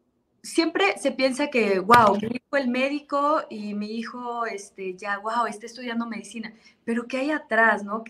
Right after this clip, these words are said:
¿Cuáles son las emociones que está experimentando este estudiante de medicina? Em, uno de los exámenes más difíciles de este país es el examen para hacer la especialidad, para entrar a una especialidad, porque, por la cantidad de rechazados.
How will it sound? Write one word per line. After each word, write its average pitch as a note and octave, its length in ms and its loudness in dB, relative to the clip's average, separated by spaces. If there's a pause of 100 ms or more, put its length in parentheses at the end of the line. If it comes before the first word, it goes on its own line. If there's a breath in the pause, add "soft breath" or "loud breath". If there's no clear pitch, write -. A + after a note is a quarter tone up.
¿Cuáles C#4+ 240 -10
son D4 120 -6
las C#4+ 160 -10
emociones D4+ 540 -6
que B3+ 80 -12
está A#3 140 -8
experimentando G#3 600 -2
este G#3 160 -8
estudiante G3 460 -6
de F#3+ 100 -4
medicina? F#3 600 -4 (500 loud breath)
Em, G3+ 540 4 (280 loud breath)
uno B3 200 4
de B3 100 4
los G3+ 160 -4
exámenes G#3 480 -4
más A3 220 0
difíciles G#3+ 500 -6
de F#3+ 80 -4
este F#3+ 160 -8
país G3 380 2
es G#3 100 -4
el G3 100 2
examen F#3+ 380 -2
para F3 160 2
hacer F3+ 220 0
la F#3+ 100 0
especialidad, F3+ 800 0 (340 soft breath)
para F#3+ 160 4
entrar A3 300 4
a A#3 80 6
una G#3 200 -4
especialidad, F#3 760 -6 (540 soft breath)
porque, F#3 1080 -4
por G3 120 -6
la F#3+ 120 0
cantidad G3+ 400 -2
de G#3+ 100 0
rechazados. F#3 840 -8